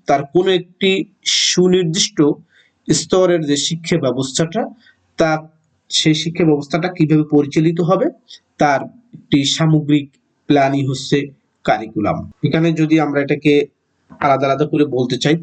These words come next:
তাহলে বেশ কিছু কোশ্চেন আকারে আমরা এটাকে বলতে পারি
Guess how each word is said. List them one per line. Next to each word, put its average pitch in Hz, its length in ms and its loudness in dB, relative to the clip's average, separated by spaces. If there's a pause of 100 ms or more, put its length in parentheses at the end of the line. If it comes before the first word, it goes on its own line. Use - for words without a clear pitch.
(180)
তাহলে 135 420 0
বেশ 139 480 -2
কিছু 131 540 0
কোশ্চেন 160 340 0
আকারে 120 240 -2
আমরা 113 320 -2
এটাকে 113 280 -6
বলতে 120 360 0
পারি 123 260 -2